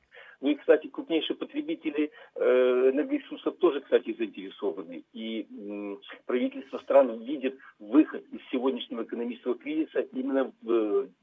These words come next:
в дешёвых энергоносителях, э, в уменьшении, м, себестоимости продукции за счёт снижения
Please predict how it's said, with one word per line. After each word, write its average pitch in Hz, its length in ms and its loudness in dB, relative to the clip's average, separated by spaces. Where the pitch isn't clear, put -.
в - 240 -16
дешёвых 143 480 0
энергоносителях, 101 800 -10
э, 98 500 0
в - 120 -10
уменьшении, 131 800 -2
м, 104 340 -8
себестоимости 131 640 -2
продукции - 520 -2
за 101 120 -8
счёт - 300 -4
снижения 139 640 -2